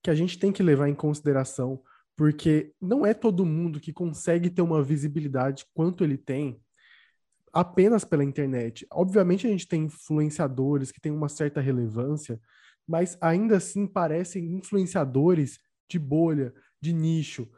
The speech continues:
O Felipe Neto, ele tem uma, ele tem um peso e ele tem uma, uma mídia, uma relevância que eu acredito que ultrapasse essa bolha da internet. Eu acredito que se eu perguntar aqui pra minha mãe, ela deve conhecer o Felipe Neto.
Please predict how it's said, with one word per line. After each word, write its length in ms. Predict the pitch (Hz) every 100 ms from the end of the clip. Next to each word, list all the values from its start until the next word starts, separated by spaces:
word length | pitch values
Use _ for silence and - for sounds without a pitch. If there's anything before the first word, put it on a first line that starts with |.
| _ _
O 60 | 165
Felipe 300 | 208 226 220
Neto, 340 | 165 185 208
ele 160 | 175 165
tem 200 | 151 175
uma, 640 | 208 202 170 139 120 113 _ _ -
ele 140 | 151
tem 120 | 151
um 120 | 196 208
peso 680 | - 156 147 185 147 139 170
e 100 | 160
ele 160 | 165
tem 220 | 170 165
uma, 560 | 202 208 170 143 127 -
uma 180 | 147 139
mídia, 400 | 127 143 180 143
uma 120 | 139
relevância 840 | 127 202 147 120 127 190 196 143 120 _ _ _ _ -
que 60 |
eu 80 | 190
acredito 500 | 190 190 202 156 190
que 160 | 196 208
ultrapasse 720 | 190 226 214 - 170 233 -
essa 240 | 190 -
bolha 460 | 143 117 139 170 160
da 100 | 143
internet. 880 | 151 143 135 123 135 170 170 143 120 _ _ -
Eu 140 | 175
acredito 440 | 196 214 175 185 185
que 120 | -
se 80 | 208
eu 60 |
perguntar 440 | 196 185 180 175 165
aqui 160 | 165
pra 160 | 165 156
minha 140 | 147
mãe, 500 | 131 139 180 196 135
ela 200 | 147 185
deve 240 | 240 247 -
conhecer 280 | 208 170 170
o 60 |
Felipe 380 | 156 147 135 131
Neto. 340 | 127 117 113